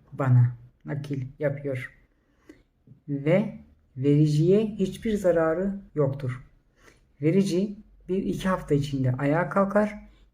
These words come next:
bir ay içinde de eski ya-, yaşantısına döner. Ve bu süreçte vericiyi hiçbir şekilde zarar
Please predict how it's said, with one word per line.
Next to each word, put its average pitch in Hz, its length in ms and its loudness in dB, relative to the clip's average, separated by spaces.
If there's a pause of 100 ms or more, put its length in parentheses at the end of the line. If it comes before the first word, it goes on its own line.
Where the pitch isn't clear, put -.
(200)
bir 185 240 -4
ay 143 160 2
içinde 147 360 -4
de 202 300 -2 (500)
eski 147 320 -6
ya-, 143 280 2
yaşantısına 147 760 -2 (120)
döner. 127 380 -2 (960)
Ve 156 180 0
bu 233 120 4
süreçte 170 800 0 (1200)
vericiyi 175 680 0 (340)
hiçbir 214 640 -6 (1000)
şekilde 160 800 0 (540)
zarar 165 560 2